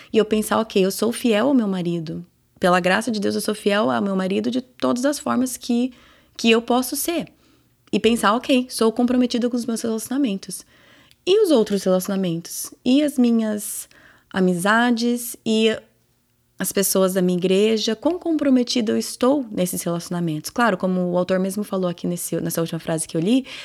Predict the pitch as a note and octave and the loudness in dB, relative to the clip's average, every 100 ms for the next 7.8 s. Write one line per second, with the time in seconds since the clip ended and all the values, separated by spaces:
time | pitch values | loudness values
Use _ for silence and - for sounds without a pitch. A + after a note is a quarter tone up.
0 | - A#3 A3 F#3+ G#3 A3+ A3+ G#3+ G3 F#3 | -8 -2 2 2 2 2 2 0 2 0
1 | F3+ E3+ - E3 F#3 B3 B3+ F#3 - G3+ | -2 -4 0 2 4 2 0 -4 0 0
2 | F#3+ G3 F#3+ G#3+ B3+ C#4 C#4+ A3+ G#3 G#3 | 0 -2 0 2 2 2 0 -2 0 0
3 | G#3 G#3 G3+ G3 G3 G3 G#3+ G3+ G3+ G#3+ | -2 -2 0 -2 -2 -4 -2 -2 -2 -2
4 | G#3 - A#3+ D#4 C4+ - - - - _ | -2 0 0 0 -2 -10 -20 -20 -20 _
5 | _ G#3 G3+ G3+ A#3 D4+ C4+ A3+ G#3+ - | _ 2 4 4 4 6 6 4 2 -4
6 | A3+ A3+ A3+ C4+ F4 G4+ - _ _ - | 2 6 6 6 4 0 -6 _ _ 0
7 | A#3 A3+ A#3 G#3+ G#3+ F#3 E3 | 2 4 4 4 2 2 2